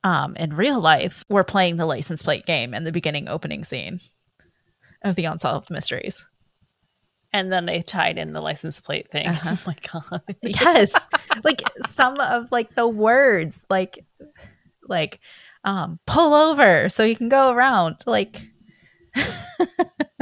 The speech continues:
Speaker 1: they
Speaker 2: You know,
Speaker 1: use
Speaker 2: you
Speaker 1: some
Speaker 2: couldn't
Speaker 1: of the
Speaker 2: even have
Speaker 1: words.
Speaker 2: rewritten any
Speaker 1: Right.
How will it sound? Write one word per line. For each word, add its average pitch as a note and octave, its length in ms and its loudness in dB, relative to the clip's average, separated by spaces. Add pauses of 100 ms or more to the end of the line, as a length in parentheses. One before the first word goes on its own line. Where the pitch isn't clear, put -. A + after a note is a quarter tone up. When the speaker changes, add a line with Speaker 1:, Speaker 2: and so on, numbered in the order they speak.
(520)
Speaker 1:
they C#4 80 2
Speaker 2:
You C4+ 140 0
know, C#4+ 100 4
Speaker 1:
use C#4 80 4
Speaker 2:
you C4+ 60 2
Speaker 1:
some C4+ 80 -4
Speaker 2:
couldn't D#4 240 4
Speaker 1:
of B3+ 60 6
the C4+ 40 2
Speaker 2:
even C4 40 4
have C#4 240 4
Speaker 1:
words. A3+ 80 4
Speaker 2:
rewritten B3 720 2
any - 200 0
Speaker 1:
Right. A4 180 8